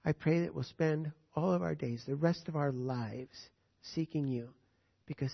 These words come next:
seeking you is the thing that makes us most happy of all. We pray that we be dismissed now with your blessing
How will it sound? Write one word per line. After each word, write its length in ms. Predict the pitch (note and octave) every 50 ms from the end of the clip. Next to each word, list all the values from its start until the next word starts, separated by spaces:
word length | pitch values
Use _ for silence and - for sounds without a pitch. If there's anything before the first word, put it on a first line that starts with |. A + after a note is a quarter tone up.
| -
seeking 340 | - C#3+ C#3+ - D3+ C#3 C3+
you 200 | C3 B2+ B2 B2 B2+ - _ _ _
is 100 | - C#3+
the 80 | D3 C3+
thing 200 | - D3+ C#3+ C#3
that 140 | C3+ - -
makes 220 | C#3+ C3+ - -
us 140 | C#3+ C3 -
most 280 | - C3+ C3 B2 - -
happy 340 | - A#2+ A2 A2 - B2+ B2
of 120 | A#2 G#2+
all. 240 | G2+ E2 E2 - - _ _ _ _ _ _ _ _ _ _ _ -
We 100 | D3+ C3+ - _
pray 200 | - - D#3+ D#3 C#3+
that 120 | C#3 C#3
we 120 | C#3+ D3+ C#3
be 140 | C#3 C#3+
dismissed 540 | C#3 C#3+ C#3+ C3+ - - D3+ C3+ B2+ - -
now 300 | D3 C3+ C#3+ C#3 C3+ C#3 - _ _ _ _ _ _
with 180 | - D3 C3 -
your 220 | D#3+ D#3+ F3+ F#3
blessing 480 | E3+ D#3 C#3+ B2 B2 - - A#2+ A#2+